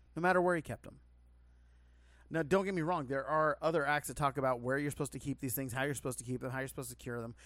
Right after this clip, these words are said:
which, for all intents and purposes, it actually does look like Trump did. But, you know, and if Biden did keep his in a boathouse or in a garage or something like that,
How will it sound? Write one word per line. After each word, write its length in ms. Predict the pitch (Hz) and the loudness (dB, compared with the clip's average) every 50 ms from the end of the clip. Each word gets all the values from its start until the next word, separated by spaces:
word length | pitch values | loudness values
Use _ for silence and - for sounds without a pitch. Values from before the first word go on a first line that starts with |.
| - - - - | -20 -20 -18 -6
which, 340 | - 143 165 160 - - - - | 2 4 4 4 4 0 -8 -12
for 200 | - - 147 147 | -6 0 2 4
all 160 | 147 151 156 | 4 4 2
intents 240 | 151 135 151 143 - | 0 0 -2 -4 -4
and 60 | 131 - | -2 -2
purposes, 380 | 147 143 131 123 131 127 117 - | 0 0 0 -2 -4 -6 -6 -4
it 120 | 143 143 139 | -2 0 0
actually 300 | 135 135 - - 131 123 | 0 0 -2 -4 -6 -4
does 300 | 110 127 131 127 113 113 | -2 0 0 0 0 -4
look 160 | 120 113 - | -6 -6 -6
like 160 | 110 117 117 | -6 -8 -8
Trump 260 | - - 120 117 110 110 | -8 -8 -8 -8 -8 -8
did. 240 | 120 117 110 - - - - - - - - - - - - - - - - - - - - - - - - - - - - - - - - - | -8 -8 -10 -10 -16 -20 -20 -20 -20 -20 -20 -20 -20 -20 -20 -20 -20 -20 -20 -20 -20 -20 -20 -20 -20 -20 -20 -20 -20 -20 -20 -20 -20 -20 -20 -12
But, 380 | - 139 156 156 143 131 127 127 - - - - - - - - - - - - - - _ _ - - - | 0 6 8 8 8 8 4 0 -6 -12 -20 -20 -20 -20 -20 -20 -20 -20 -20 -20 -20 -20 _ _ -20 -10 -2
you 120 | 165 160 147 | 2 2 4
know, 140 | 135 127 120 | 4 4 2
and 160 | 131 139 143 | 0 0 -2
if 160 | 131 - - | -4 -4 -2
Biden 320 | - 139 151 156 147 143 131 | 0 2 2 2 2 0 -2
did 200 | 139 151 135 - | -2 -2 -2 -4
keep 200 | - 147 127 135 | -4 -6 -2 0
his 180 | 147 135 127 | 0 0 0
in 60 | 131 | -2
a 60 | 120 98 | -4 -4
boathouse 600 | 98 - 131 131 - 113 127 123 123 120 - - | -2 -2 -2 -2 -2 -2 -2 -2 -2 -2 -2 -4
or 100 | 123 117 | -4 -6
in 60 | 113 | -8
a 40 | 113 | -8
garage 460 | 110 120 120 123 123 120 120 117 113 | -6 -2 0 0 2 2 0 0 -2
or 80 | 113 110 | -6 -6
something 300 | - 139 123 - 131 120 | -6 -6 -6 -6 -6 -8
like 180 | 120 120 - | -8 -8 -8
that, 160 | - 143 135 | -8 -8 -8